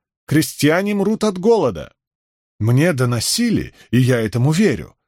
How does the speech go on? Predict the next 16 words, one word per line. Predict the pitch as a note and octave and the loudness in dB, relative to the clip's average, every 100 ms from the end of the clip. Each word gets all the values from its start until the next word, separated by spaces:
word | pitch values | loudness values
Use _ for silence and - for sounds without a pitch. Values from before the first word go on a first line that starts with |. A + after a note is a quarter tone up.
| _ _ | _ _
что | - - G#2 | -4 -2 -2
они | G2 A2+ | 0 0
поедают | C3 C3+ A#2+ C3+ B2+ - | 2 2 2 0 -2 -2
листья | C#3 F#2+ - - C3+ | -2 0 -2 -2 -2
и | - D3 | 0 -4
кору | - A#2+ G2 G2+ | -2 -4 -2 -4
с | G2+ | -2
деревьев. | G2+ D#3 A3 G#3+ G2+ - - _ _ _ _ _ _ _ _ | 0 0 0 -2 -6 -12 -20 _ _ _ _ _ _ _ _
Милорд-дракон, | A2+ A#2+ A2+ D3+ D#3 G#2+ C#3+ E3 - G#3+ D3+ | -2 0 2 0 -2 -2 0 0 0 0 0
то, | - C#3+ E3+ | -2 -2 0
что | - E3+ | -2 -2
там | - E3+ F3+ | -2 -2 -2
творится, | - A#2+ B2+ A#2 C3 - E3+ | -2 0 0 0 -2 0 0
не | F#3+ | 0
поддаётся | G3+ E3+ E3+ E3 F#3 G3 | -2 0 2 2 0 -2
описанию. | F#3+ A3+ - C4+ C4 F#3 - - | -2 -2 0 0 0 -4 -6 -10